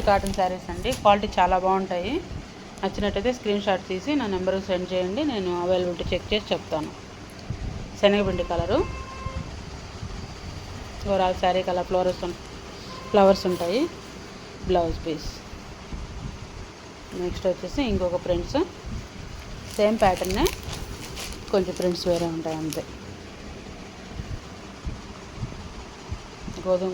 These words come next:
కలరు, మెరూన్ కలర్. కలర్ కాంబినేషన్స్ కానీ డిజైన్స్ కానీ చాలా బాగున్నాయండి. బేబీ పింక్ and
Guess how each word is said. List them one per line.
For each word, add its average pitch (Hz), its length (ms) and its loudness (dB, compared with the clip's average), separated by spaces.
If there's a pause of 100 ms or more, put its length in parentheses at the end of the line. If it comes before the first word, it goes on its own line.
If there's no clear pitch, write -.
కలరు, 170 260 0 (800)
మెరూన్ 180 320 6
కలర్. 165 260 -4 (360)
కలర్ 202 280 10
కాంబినేషన్స్ 196 540 2
కానీ 180 180 2 (160)
డిజైన్స్ 190 400 0
కానీ 180 240 -2
చాలా 175 280 4
బాగున్నాయండి. 175 540 -2 (3000)
బేబీ 175 360 2
పింక్ 302 240 4 (360)
and 170 140 2